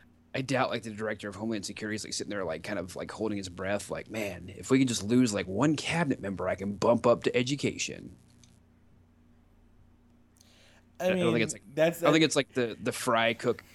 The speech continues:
Speaker 1: at McDonald's. I don't think you're waiting for the next guy to die off so you can get a
Speaker 2: I
Speaker 1: promotion.
Speaker 2: honestly think that would make the most interesting <laughs> fucking plot ever, though. Like, someone is <laughs> okay,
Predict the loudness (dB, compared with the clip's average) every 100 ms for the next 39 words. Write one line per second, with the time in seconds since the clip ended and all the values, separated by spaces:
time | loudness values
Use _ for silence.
0 | -10 -8 -4 -2 -2 -6 -4 -2 -2 -2
1 | -2 -4 -4 -4 -4 -4 -4 -2 0 0
2 | 0 0 -2 -2 -4 -6 -4 0 0 2
3 | 2 2 -2 -2 0 0 2 4 2 0
4 | 2 2 0 -2 -2 0 0 -2 -2 -2
5 | -2 -4 -6 -12 -20 _ 0 2 4 4
6 | 4 2 -2 -4 -4 -2 -2 -2 -2 2
7 | 2 2 0 0 -8 -18 -4 4 4 2
8 | -10 _ _ -20 -14 -2 6 8 8 8
9 | 6 4 0 0 0 -2 -8 -20 -20 _
10 | _ -2 -2 0 -4 -4 -4 2 4 6
11 | 4